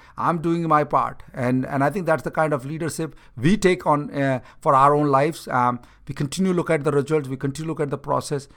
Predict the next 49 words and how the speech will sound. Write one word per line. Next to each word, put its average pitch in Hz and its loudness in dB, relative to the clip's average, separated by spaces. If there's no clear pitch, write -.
and 135 -2
we 160 -4
want 131 2
our 123 2
listeners, 120 -6
uh, 123 0
to 170 -4
take 160 -6
that 147 -2
kind 165 -2
of 147 -4
a 143 -14
stand 151 -6
for 156 -6
their 139 -2
own 143 2
life 139 0
and 135 -2
the 127 -6
people 131 -6
around 123 -4
them. 123 -12
Uh, 113 -4
and 123 -6
it's, - -18
it's - -8
just 143 -6
fun. 139 0
And 107 -10
being 165 2
a 175 2
leader 160 -2
is 147 -4
a 139 -4
fun, 135 -4
uh, 123 0
process, 131 -4
but 127 2
you 143 -2
better 151 4
learn 143 2
to, 156 2
learn 147 8
to 156 4
get 147 4
better 143 6
in 135 4
this. 131 -6
Uh, 127 2